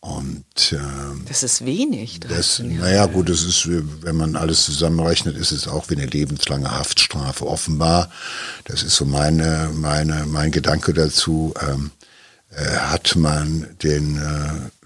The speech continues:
Speaker 1: die Tat nicht als Mord, sondern als, äh, eher Totschlag bewertet, weil man nicht die genauen Umstände kannte. So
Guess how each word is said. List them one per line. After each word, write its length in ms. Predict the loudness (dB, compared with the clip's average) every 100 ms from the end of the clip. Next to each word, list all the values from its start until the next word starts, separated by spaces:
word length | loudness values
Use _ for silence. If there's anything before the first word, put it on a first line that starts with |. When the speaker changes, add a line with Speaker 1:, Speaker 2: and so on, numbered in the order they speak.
| -20 -20 -20 -14
Speaker 1:
die 140 | -10
Tat 380 | -4 -2 -2 -2
nicht 180 | -2 0
als 200 | 2 2
Mord, 400 | 2 2 0 0
sondern 300 | 0 2 0
als, 500 | -2 -6 -4 0 -2
äh, 680 | -2 -8 -10 -10 -12 -12 -8
eher 180 | -6 -6
Totschlag 520 | -2 2 2 2 0
bewertet, 540 | 0 2 2 2 -2
weil 80 | -2
man 220 | -2 -2
nicht 180 | -4 -4
die 80 | -2
genauen 320 | 0 0 -2
Umstände 480 | -4 -4 0 0 0
kannte. 460 | -2 -4 -4 -6 -8 -14 -20 -20 -20 -16 -14 -12 -14 -16 -20 -12
So 200 | -10